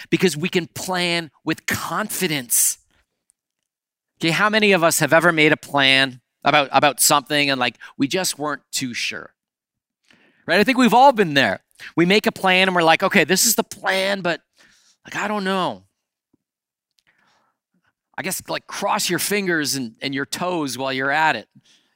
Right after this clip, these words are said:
And hopefully the plan works. We formed a plan, but we're, we're anxious about the outcome. We have zero confidence. Well, the wise planner can be confident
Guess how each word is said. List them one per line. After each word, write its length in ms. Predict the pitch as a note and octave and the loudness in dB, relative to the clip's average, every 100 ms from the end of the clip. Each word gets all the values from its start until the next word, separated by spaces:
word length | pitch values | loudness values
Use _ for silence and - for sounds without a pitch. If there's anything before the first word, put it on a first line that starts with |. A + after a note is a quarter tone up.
| _ - | _ -4
And 80 | C#3 | 0
hopefully 320 | G3 F#3+ F#3 | 0 2 2
the 120 | D#3+ | 2
plan 500 | - - F3 D#3+ D3 | -4 -2 0 0 0
works. 640 | D3+ F#3+ C#3+ - - - - _ _ _ _ _ _ _ _ _ _ _ _ _ _ _ - | -2 -2 -2 -2 -4 -4 -12 _ _ _ _ _ _ _ _ _ _ _ _ _ _ _ -6
We 100 | D3+ | -4
formed 360 | - C#4 D4+ | 0 2 2
a 60 | B3+ | 0
plan, 420 | - D#3+ D3 D3+ | 0 2 4 4
but 140 | D#3 D3+ | 2 0
we're, 100 | D3 | 0
we're 160 | C#3+ - | 0 -4
anxious 520 | D#3 F3+ F#3+ G3 - | -2 -2 -2 -2 -2
about 320 | E3 D3 C#3 - | -2 -2 -4 -6
the 120 | - - | -10 -2
outcome. 520 | C3 C#3 - B2+ A2 | 0 0 -4 -4 -2
We 120 | A#2+ | -2
have 160 | A#2 A2 | -4 -2
zero 340 | G#2+ D3+ D3+ | -4 -2 -4
confidence. 1040 | C#3 - - D3 D3 B2+ A2+ G#2+ - - - _ _ _ _ _ _ _ _ _ - | -8 -14 -10 -8 -8 -8 -10 -8 -6 -8 -10 _ _ _ _ _ _ _ _ _ -12
Well, 80 | D3+ | -6
the 120 | D#3+ | -2
wise 360 | D#3+ E3+ G#3 - | 2 4 4 2
planner 340 | F#3 D#3+ D3+ | 2 2 2
can 160 | D#3+ C#3 | -2 0
be 100 | B2+ | 0
confident 800 | - F#3 B3+ C#4 G#3+ D3 C#3+ | -2 0 0 0 0 0 -2